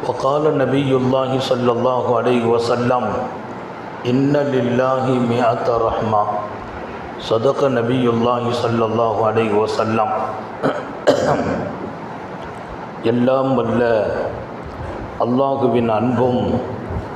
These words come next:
மேலான கருணையும் நமக்கெல்லாம் வந்து சேரட்டுமாக.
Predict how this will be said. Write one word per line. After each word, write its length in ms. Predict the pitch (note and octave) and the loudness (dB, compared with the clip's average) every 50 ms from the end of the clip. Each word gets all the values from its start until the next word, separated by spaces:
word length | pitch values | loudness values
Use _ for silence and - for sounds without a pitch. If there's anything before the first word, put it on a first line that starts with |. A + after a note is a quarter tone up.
| - - - - - - - - | -10 -10 -12 -12 -12 -10 -8 -2
மேலான 600 | A2 A2+ A#2+ B2 A#2+ A#2+ B2+ B2 B2+ C3+ C3+ B2+ | 0 2 2 2 4 2 2 2 2 2 2 0
கருணையும் 840 | A#2+ A2+ - - A2+ A#2 B2+ C3+ C3 A#2+ A2+ A2 A#2 B2 C3 B2 G#2+ G2 - - - - - - - - - - - - - - - - - - - | 0 0 2 2 2 2 2 2 2 2 2 4 4 4 4 2 0 0 -2 -2 -4 -6 -8 -8 -10 -10 -10 -10 -12 -12 -12 -12 -12 -14 -12 -6 -4
நமக்கெல்லாம் 800 | A#2 A#2+ A#2+ A#2 A2+ - A#2+ A#2 A2 A2 A#2 A2+ A#2 A#2+ A#2+ A2+ - A2+ - - - - - - - - - - - - - - | -2 0 0 0 0 2 0 2 2 2 2 2 2 2 0 0 -2 -2 -2 -4 -6 -8 -10 -10 -12 -12 -12 -14 -14 -8 -2 0
வந்து 280 | A2 A2+ A2+ G2+ A#2+ A#2 - - | 2 2 4 4 2 2 4 4
சேரட்டுமாக. 720 | A2+ A2 G#2+ G#2 F#2 F2+ - G2 F#2 F#2 F#2 F#2 - G2 | 4 4 4 2 2 2 0 2 2 2 2 2 0 -2